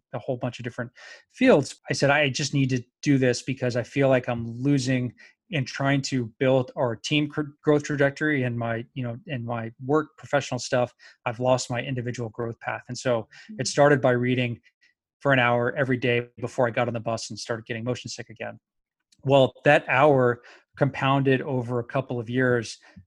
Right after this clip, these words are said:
Speaker 1: led me to read a lot about behavioral economics, about positive psychology, about neuroscience, about all of these things that eventually
Speaker 2: Mm.
Speaker 1: were the fabric and the web that helped support my perspectives as we started building Made For.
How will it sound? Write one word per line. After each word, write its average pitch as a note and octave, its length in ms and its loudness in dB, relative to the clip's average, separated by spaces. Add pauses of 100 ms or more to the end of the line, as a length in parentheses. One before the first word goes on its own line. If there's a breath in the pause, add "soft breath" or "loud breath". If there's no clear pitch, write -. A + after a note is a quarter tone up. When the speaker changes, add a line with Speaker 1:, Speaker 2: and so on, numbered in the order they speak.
Speaker 1:
led B2+ 220 0
me B2 160 -2
to A#2 540 -8
read B2 440 -2
a C#3 60 -8
lot B2 240 2
about A2 320 -4
behavioral A2+ 380 -8
economics, C3+ 720 0 (180)
about A2+ 240 -6
positive A#2 320 -4
psychology, B2+ 800 2
about A2 260 -6
neuroscience, B2+ 800 0
about A2+ 200 -6 (380 loud breath)
all D3 220 8
of D3+ 80 4
these C3 400 0 (140)
things D3+ 340 -2
that A#2+ 220 -2 (100)
eventually C3 680 -2 (440 soft breath)
Speaker 2:
Mm. G#3+ 180 -6
Speaker 1:
were A#2 360 0 (100)
the B2 80 -2
fabric C3+ 640 2
and A#2+ 100 -2
the A2+ 60 -4
web A#2+ 360 0
that A#2 300 -2 (200)
helped - 420 -4 (220)
support C3 640 -4 (160)
my B2+ 160 0
perspectives A#2+ 760 -4
as A#2 240 -6
we A#2+ 100 -6
started A#2 320 -4
building A#2 300 -4
Made B2+ 200 -2
For. A2+ 360 -8